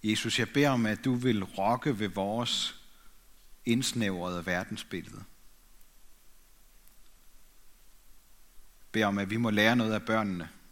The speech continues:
som ofte er bedre til at tænke større, end vi er. Jeg beder for dem og for børnekirkelederne, lederne nedenunder, at, øh, at de må få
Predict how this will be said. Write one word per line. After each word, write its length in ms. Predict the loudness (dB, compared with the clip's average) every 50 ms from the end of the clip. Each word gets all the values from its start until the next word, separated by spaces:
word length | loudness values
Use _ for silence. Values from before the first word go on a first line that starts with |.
| -20 -20 -20 -20 -20 -20 -20 -20 -20 -20 -20 -20 -20 -18 -12 -8
som 160 | -6 -4 -2
ofte 280 | -2 -2 -2 -2 -4 -4
er 40 |
bedre 320 | -2 -2 -2 -2 0 0 -2
til 140 | -2 -4 -6
at 80 | -6
tænke 260 | -4 -4 -4 -4 -4
større, 400 | -4 -4 -4 -4 -4 -4 -8 -10 -12 -14 -18 -20 -20 -20 -20 -20 -20 -20 -20 -20 -20 -20 -20 -20 -20 -20 -20 -20 -20 -20 -20 -20 -12 -8
end 200 | -6 -6 -6 -4
vi 180 | -4 -4 -4
er. 140 | -4 -6 -8 -10 -14 -18 -20 -20 -20 -20 -20 -20 -20 -20 -20 -20 -20 -20 -20 -20 -20 -20 -20 -20 -20 -20 -20 -20 -20 -20 -20 -20 -20 -20 -20 -20 -20 -20 -20 -20 -10 0
Jeg 40 | 4
beder 160 | 6 6 6
for 120 | 4 0
dem 360 | 2 4 4 6 6 4 2
og 160 | 2 0 0 -2
for 180 | -2 -2 -2
børnekirkelederne, 1040 | 0 2 2 4 4 2 2 2 2 2 2 2 2 2 2 2 2 0 -2 -4 -6 -4
lederne 420 | 0 2 4 4 6 4 4 2 2
nedenunder, 480 | 2 2 2 2 2 2 0 0 0
at, 360 | 0 -2 -2 -6 -6 -8 -6
øh, 240 | -6 -4 -4 -6 -8 -10 -12 -18 -20 -20 -20 -20 -20 -20 -20 -20 -14 -12
at 140 | -8 -4
de 60 | -4 -2
må 160 | -2 -2 -2
få 420 | -4 -4 -4 -4 -4 -4 -4 -6